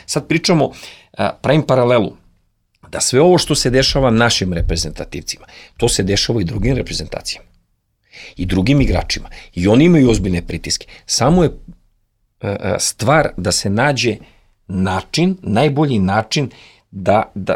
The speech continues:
da se pobede ti problemi. A mislim da mi imamo sad vremena. Način takmičenja koji je sad napravljen, odlazak na evropsko prvenstvo, napravljen je tako da, e, e,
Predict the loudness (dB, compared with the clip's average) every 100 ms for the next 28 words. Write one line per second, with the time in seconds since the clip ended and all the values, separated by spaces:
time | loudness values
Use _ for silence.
0 | -6 -4 -2 -2 -2 0 2 2 -2 -6
1 | -6 -6 -10 -12 _ _ -20 _ _ _
2 | -10 -2 2 2 2 2 4 4 4 4
3 | 0 0 -2 -2 -4 -8 -12 _ -20 _
4 | _ -2 0 2 0 0 0 0 -2 -4
5 | -8 -20 _ -8 -4 0 0 2 -2 -4
6 | -6 -8 -14 -10 -4 -2 -2 -4 -4 -4
7 | -6 -10 -8 -6 -6 -4 -2 -2 -2 -2
8 | -2 -2 -2 -2 -6 -8 -18 -20 -20 -16
9 | -10 -4 -2 -2 -6 -16 -20 -18 -10 -6
10 | -4 -4 -2 -4